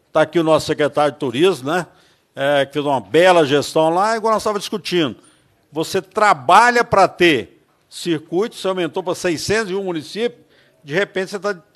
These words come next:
dividindo o mesmo valor com um número maior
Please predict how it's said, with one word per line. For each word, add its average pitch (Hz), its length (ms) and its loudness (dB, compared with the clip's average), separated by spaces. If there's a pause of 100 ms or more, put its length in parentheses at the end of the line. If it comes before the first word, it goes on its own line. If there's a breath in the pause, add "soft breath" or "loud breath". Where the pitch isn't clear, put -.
(200)
dividindo 175 720 -6
o 160 40 -2
mesmo 220 440 4
valor 208 640 4 (360 soft breath)
com 220 220 0
um - 20 -4
número 196 400 0
maior 190 640 6